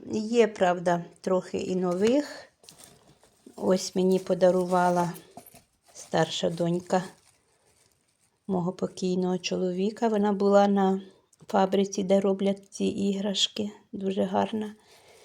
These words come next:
іграшка. Це ось діти подарували ось такі дзвоники. Їх тут є кілька видів.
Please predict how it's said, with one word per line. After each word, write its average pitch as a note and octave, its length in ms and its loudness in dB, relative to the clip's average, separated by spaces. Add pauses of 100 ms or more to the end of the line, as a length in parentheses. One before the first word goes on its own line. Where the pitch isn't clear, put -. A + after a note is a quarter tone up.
(420)
іграшка. A3 880 -2 (2500)
Це C4+ 240 4
ось G#3 180 -4
діти F#3+ 480 0 (1080)
подарували F#3+ 720 4
ось G3+ 280 0
такі F#3 600 -6 (580)
дзвоники. G3 1300 0 (1000)
Їх A#3 260 -2
тут - 320 -8
є A#3 160 4
кілька A#3 800 -2 (1300)
видів. A3+ 800 2